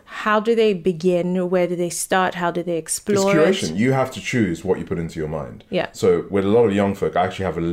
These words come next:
Speaker 2: list. I send them a list. Like, they, I make sure they, you know, they, they fully understand the Nina Simone story and have
Speaker 1: Mm.
Speaker 2: digested that story. They understand all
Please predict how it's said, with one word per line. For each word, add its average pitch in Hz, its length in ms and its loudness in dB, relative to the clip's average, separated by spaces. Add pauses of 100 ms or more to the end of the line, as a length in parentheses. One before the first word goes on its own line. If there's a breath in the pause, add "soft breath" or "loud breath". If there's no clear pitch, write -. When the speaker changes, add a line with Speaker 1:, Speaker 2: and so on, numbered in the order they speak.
Speaker 2:
list. - 260 -2
I 107 100 2
send 110 280 0
them 92 180 0
a 92 60 -4
list. 90 280 2
Like, 71 160 -2
they, 85 140 -2 (220 loud breath)
I - 100 0
make 90 320 2
sure 87 260 0
they, 78 220 -6 (220 loud breath)
you 87 120 -4
know, 69 220 -4
they, 90 180 0
they 85 220 -4
fully 147 840 2 (220)
understand 113 640 0
the 92 60 2
Nina 92 240 -2
Simone 82 320 -6
story - 400 -12 (160)
and 220 140 0
have 220 120 2
Speaker 1:
Mm. - 40 -6
Speaker 2:
digested 85 580 -4
that 69 200 -4
story. 71 280 -8
They 90 140 2
understand 104 680 0 (480 loud breath)
all 139 680 2